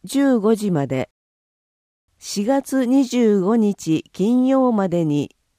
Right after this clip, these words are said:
電話にて予約。国機関の施策、制度の相談。政策企画課、五階五十一番。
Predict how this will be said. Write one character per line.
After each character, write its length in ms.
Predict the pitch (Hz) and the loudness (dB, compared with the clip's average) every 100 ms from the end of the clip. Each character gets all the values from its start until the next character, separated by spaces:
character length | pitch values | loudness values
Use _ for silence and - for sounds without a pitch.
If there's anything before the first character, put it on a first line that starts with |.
| - | -2
電 380 | 170 240 277 269 | 2 2 2 0
話 160 | 262 | 0
に 160 | 247 247 | 0 -2
て 260 | 180 160 - | 0 0 0
予 140 | 147 165 | 2 2
約。 500 | 185 - - 139 - _ _ _ _ _ _ _ _ _ _ _ - | 0 -4 -6 -6 -6 _ _ _ _ _ _ _ _ _ _ _ -2
国 340 | 208 226 269 | 2 2 0
機 140 | - | -4
関 380 | - 247 226 202 | -6 -2 -2 -2
の 180 | 165 151 - | -2 -2 -6
施 180 | - | -14
策、 640 | 160 214 220 - 180 165 - _ _ | -6 -4 -4 -6 -4 -4 -6 _ _
制 400 | - 285 277 262 | -4 0 2 2
度 140 | 180 | 0
の 220 | 156 139 | 0 -2
相 340 | - 160 170 185 | -2 -2 0 0
談。 360 | 151 139 131 - _ _ _ _ _ _ _ _ _ _ _ _ | -2 -4 -6 -10 _ _ _ _ _ _ _ _ _ _ _ _
政 380 | - - 226 269 | -6 0 2 2
策 380 | - 254 - - | 0 -6 -6 -20
企 140 | - | -12
画 300 | - 202 - | -8 -8 -8
課、 240 | - 165 - _ _ _ _ _ _ | -6 -6 -6 _ _ _ _ _ _
五 160 | - 165 | -2 -2
階 460 | - 233 226 196 - | 0 0 0 -4 -4
五 160 | 175 185 | 0 0
十 360 | - 277 277 | 2 2 2
一 300 | 262 254 247 | 0 -2 -6
番。 340 | 202 160 139 | -2 -2 -2